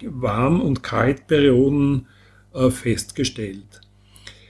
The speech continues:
Die Sonnenflecken, die kann man relativ einfach zählen. Da braucht man nur durch ein Fernrohr auf die Sonne schauen, natürlich nicht mit freiem Auge, sondern entsprechend abgedunkelt. Und es gibt eine Reihe anderer Methoden,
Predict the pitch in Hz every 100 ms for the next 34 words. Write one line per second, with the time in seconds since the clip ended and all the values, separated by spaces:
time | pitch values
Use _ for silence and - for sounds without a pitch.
0 | _ - 139 127 - 131 160 165 151 147
1 | 165 147 139 127 131 127 120 135 131 131
2 | - 120 120 123 - - 117 156 175 147
3 | 127 - 127 120 - 135 135 131 127 110
4 | - 117 143 147 139 - 120 127 123 151
5 | 127 131 131 123 131 120 120 113 110 110
6 | 113 101 110 117 139 131 127 120 117 113
7 | 110 - 101 - 95 120 123 156 127 143
8 | 131 143 127 - - - - 165 160 131
9 | 147 131 139 127 117 104 117 135 98 117
10 | 131 127 131 117 123 123 131 120 127 127
11 | 127